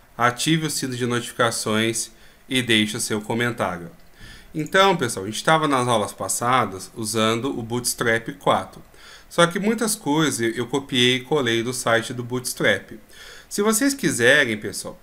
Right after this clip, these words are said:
dá pra usar um complemento que meio que ele dá uma auxilio à parte de autocompletar do V S Code referente ao, é, ao Bootstrap quatro. Tá,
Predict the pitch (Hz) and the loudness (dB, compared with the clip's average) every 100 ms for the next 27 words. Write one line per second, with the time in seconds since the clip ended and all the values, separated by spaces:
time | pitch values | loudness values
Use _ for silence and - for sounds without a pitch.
0 | - 110 131 160 165 175 135 135 127 123 | -18 -2 2 2 2 -2 0 0 -2 -4
1 | 107 113 107 123 139 123 120 - 131 127 | -2 0 2 4 4 2 -4 -6 -2 0
2 | 139 139 143 139 131 135 143 151 135 - | 0 0 -2 0 4 4 4 4 4 2
3 | 147 151 - 170 135 147 165 175 - - | 0 2 2 2 4 4 4 2 -6 -18
4 | - 123 - 139 139 151 131 135 139 139 | -4 -2 4 4 4 -2 2 4 4 0
5 | 156 156 143 147 135 - 120 123 135 135 | -6 -4 -2 0 0 2 4 4 0 -2
6 | 127 123 123 - - 123 131 139 143 - | 0 2 0 -2 -2 0 0 -4 -10 -14
7 | - - - 135 165 135 123 123 120 160 | -20 -6 0 0 2 2 2 0 -2 -6
8 | - 117 120 139 - - - - - - | 0 4 4 2 -6 -20 -20 -20 -14 0
9 | 110 107 101 98 98 110 107 113 135 - | 4 6 6 4 0 -2 -2 -2 -2 0
10 | 127 120 - - 117 92 - - - 139 | 2 2 0 -2 0 0 -2 -14 -2 2
11 | 107 - | 2 0